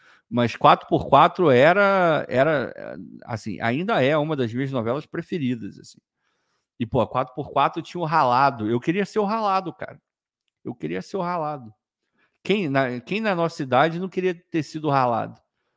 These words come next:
Pô, era o Cafofo. Lembra do Cafofo? Vocês lembram do, de quatro por quatro?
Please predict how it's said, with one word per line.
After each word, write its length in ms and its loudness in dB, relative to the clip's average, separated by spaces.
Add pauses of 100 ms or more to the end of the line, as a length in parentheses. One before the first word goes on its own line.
(200)
Pô, 100 0
era 100 2
o 60 -10
Cafofo. 560 -2
Lembra 180 0
do 80 -2
Cafofo? 540 -4
Vocês 200 -10
lembram 300 -6
do, 240 -8
de 120 -20
quatro 220 -6
por 180 -18
quatro? 300 -6